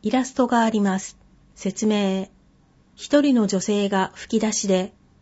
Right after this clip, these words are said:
家族の介護や世話をしているが、仕事や学業の両立が難しい。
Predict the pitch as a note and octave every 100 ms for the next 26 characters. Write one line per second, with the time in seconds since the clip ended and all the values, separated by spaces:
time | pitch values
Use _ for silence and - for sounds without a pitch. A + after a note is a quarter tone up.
0 | _ _ _ - C#4 D4 B3 A3 A3 A#3+
1 | A#3 G3+ F3 D#3+ - - C4 C#4 A#3 -
2 | G3+ G3+ G3+ F#3 E3 - _ _ _ -
3 | G#3+ C4 C4+ C4+ C4+ B3 C#4 C#4 C4+ A3+
4 | F3+ F#3+ G#3+ A3+ A3+ A3 G#3 G3 G#3+ G#3+
5 | G3+ G3+ F3 -